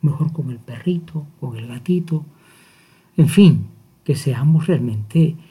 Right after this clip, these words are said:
capaces de perdonar y dirigir la palabra al que nos ha ofendido. Y en segundo lugar,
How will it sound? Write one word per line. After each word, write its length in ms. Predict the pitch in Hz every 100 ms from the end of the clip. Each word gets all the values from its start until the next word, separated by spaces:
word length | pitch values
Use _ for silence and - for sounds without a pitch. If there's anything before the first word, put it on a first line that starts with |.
| _ _ _
capaces 640 | - - - 202 202 143 120
de 120 | 127
perdonar 800 | 139 135 131 120 123 127 - - _ _ _
y 100 | 170
dirigir 440 | 151 131 - 156
la 140 | 135 131
palabra 420 | 123 127 127 127
al 80 | 117
que 120 | 131
nos 240 | 120 -
ha 80 | 127
ofendido. 720 | 120 110 123 107 117 117 113 - _ -
Y 80 | 226
en 40 |
segundo 360 | - 233 220 240
lugar, 440 | 233 143 139 185